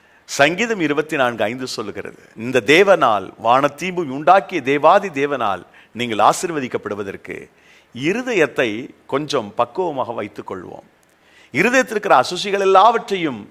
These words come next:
அகற்றிவிட்டு, தூய்மையான இருதயத்தோடு தூய தேவனை நோக்கி பார்ப்போம். அப்பொழுது அவர் தம்முடைய பிரசன்னத்தினால் நம்மை ஆசீர்வதிப்பார்.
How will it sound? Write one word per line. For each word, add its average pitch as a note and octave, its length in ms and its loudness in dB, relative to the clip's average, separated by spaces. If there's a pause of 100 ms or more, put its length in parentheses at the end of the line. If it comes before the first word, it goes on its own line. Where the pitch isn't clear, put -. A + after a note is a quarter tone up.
(100)
அகற்றிவிட்டு, C3+ 800 -4 (440)
தூய்மையான A#3+ 640 4
இருதயத்தோடு D#3+ 960 0
தூய A3 300 -2
தேவனை C3 360 2
நோக்கி C3 280 -6
பார்ப்போம். G2 480 -4 (240)
அப்பொழுது C3+ 720 2 (280)
அவர் C#3 500 4 (220)
தம்முடைய A#2+ 340 -4
பிரசன்னத்தினால் F3 640 -4
நம்மை A#2 120 -8
ஆசீர்வதிப்பார். G2+ 680 -8